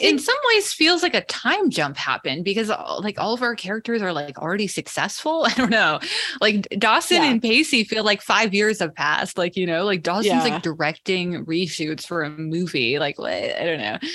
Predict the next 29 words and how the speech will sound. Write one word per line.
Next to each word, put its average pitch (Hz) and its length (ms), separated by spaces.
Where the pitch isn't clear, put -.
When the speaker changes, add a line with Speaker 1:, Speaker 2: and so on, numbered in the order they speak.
Speaker 1:
know. 214 180
<laughs> - 60
Speaker 2:
Well, 392 180
and, 381 100
like, 403 220
my 427 200
thing 381 160
is, 240 140
like, 226 180
I, 269 220
I, 233 300
there's 330 280
a - 40
part 381 260
of 370 60
me 381 80
that's 339 180
like, 320 200
you 320 120
know, 254 140
I 240 140
would 294 180
have 339 120
loved 214 300
to 254 80
have 220 100
seen 202 240
Dawson, 170 460
like, 165 320